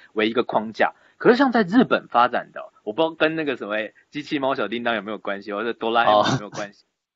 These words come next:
Speaker 1: 就是他们发展的就是服务性的，
Speaker 2: 嗯。
Speaker 1: 所以在日本的这个，这个发展里面的A I，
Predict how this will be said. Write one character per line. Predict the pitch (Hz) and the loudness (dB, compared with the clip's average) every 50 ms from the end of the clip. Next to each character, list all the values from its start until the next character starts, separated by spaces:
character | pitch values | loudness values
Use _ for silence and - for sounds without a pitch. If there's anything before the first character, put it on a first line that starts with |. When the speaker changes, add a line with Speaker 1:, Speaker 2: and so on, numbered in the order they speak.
| _ _ - | _ _ -4
Speaker 1:
就 | 196 | -2
是 | 196 226 - 226 107 - 208 - | -2 0 -2 -4 -6 -8 -12 -16
他 | - - 269 277 | -12 -8 -6 -6
们 | 277 254 | -6 -4
发 | - 254 262 277 | 0 2 2 4
展 | 240 208 | 4 2
的 | - 143 | 2 0
就 | 180 214 | -2 -6
是 | 196 247 202 - - _ | -6 -6 -8 -8 -10 _
服 | _ _ - 143 160 220 269 294 | _ _ -12 -8 -6 -2 -2 -2
务 | 285 233 | -2 -4
性 | - - - 226 151 120 | -6 -10 -12 -14 -14 -14
的， | 98 90 | -16 -16
Speaker 2:
嗯。 | |
Speaker 1:
所 | - - 262 | -12 -12 -12
以 | 214 | -6
在 | - 247 - - - | -6 -6 -6 -4 -2
日 | 277 311 240 | 0 0 0
本 | - 151 120 | 0 -2 -4
的 | 123 | -6
这 | 117 151 220 | -8 -6 -4
个， | 208 175 147 - _ _ _ 147 156 | -2 -2 -2 -4 _ _ _ -12 -10
这 | 190 233 | -8 -6
个 | 202 180 | -6 -8
发 | - - 180 190 | -6 -4 -6 -4
展 | 175 165 127 | -6 -8 -12
里 | 107 | -12
面 | 107 147 175 147 | -10 -10 -10 -8
的 | 131 120 - | -10 -10 -10
A | 139 147 147 | -10 -8 -6
I， | 156 156 151 | -4 -4 -6